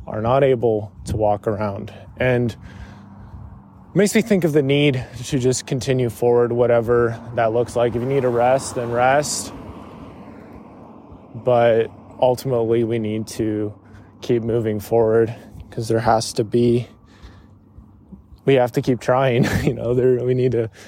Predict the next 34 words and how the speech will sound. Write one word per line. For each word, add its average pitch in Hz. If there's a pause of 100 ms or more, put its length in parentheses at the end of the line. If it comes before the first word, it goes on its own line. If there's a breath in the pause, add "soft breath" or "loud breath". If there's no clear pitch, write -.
(120 loud breath)
strive 117
to 131
have 107
faith 110
in 107
every 104
footstep. 110 (200)
That's 127
what 143
we're 123
gonna 117
be 117
talking 110
about 113
today. 113
So 117 (500 loud breath)
Second 175
Timothy 135
one 123
seven 117 (540 soft breath)
is -
super 131
amazing. 127
I'd 120
share 127
it 139
all 131
the 143
time 127
with 117
people 120
on 120
my 127
mission. 127